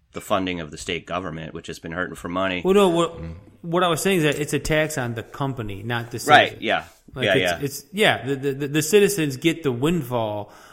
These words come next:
Speaker 2: of the government taxing that corporation for their North Slope, you know,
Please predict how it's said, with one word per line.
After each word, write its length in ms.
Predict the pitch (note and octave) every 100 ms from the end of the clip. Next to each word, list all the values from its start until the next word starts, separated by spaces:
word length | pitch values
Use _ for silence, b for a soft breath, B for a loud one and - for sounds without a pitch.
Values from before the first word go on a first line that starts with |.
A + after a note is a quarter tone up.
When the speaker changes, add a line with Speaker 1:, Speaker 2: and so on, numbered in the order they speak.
| B C3+
Speaker 2:
of 240 | C3+ A#2+
the 80 | A#2+
government 680 | A#2 B2 C3 A#2+ A2 -
taxing 640 | - C#3 C3+ - C#3+ B2 A#2
that 280 | A#2+ A#2+ -
corporation 800 | C3+ A#2 B2 C3 C3+ A#2+ G#2 G2+
for 500 | B2+ A#2 A2+ A2 B B
their 320 | C#3+ C3+ C#3
North 340 | B2+ C3+ C3+ A#2+
Slope, 500 | - B2 B2+ A2 - -
you 100 | C#3
know, 280 | A2+ G2+